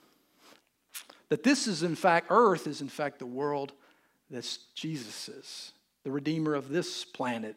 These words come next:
if you will, and his brother, Lucifer, his brother, Lucifer, did not have the right strategy, and so Jesus won over in the strategic debate over how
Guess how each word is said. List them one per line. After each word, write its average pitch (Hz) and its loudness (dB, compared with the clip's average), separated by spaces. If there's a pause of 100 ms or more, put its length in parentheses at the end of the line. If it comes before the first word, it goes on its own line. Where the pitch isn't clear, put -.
if - -10
you 123 -8
will, 135 -2
and 127 -6
his 139 -6
brother, 160 4 (840)
Lucifer, 175 4 (480)
his 190 4
brother, 180 4 (100)
Lucifer, 147 -8 (400)
did 151 -4
not 151 0
have 139 -2
the 143 -2
right 143 2
strategy, 156 0
and 180 -4
so 170 -4
Jesus 214 -6
won 226 0
over 233 0
in 165 -4
the 170 -6
strategic 208 -4
debate 202 0
over 135 -6
how 143 -8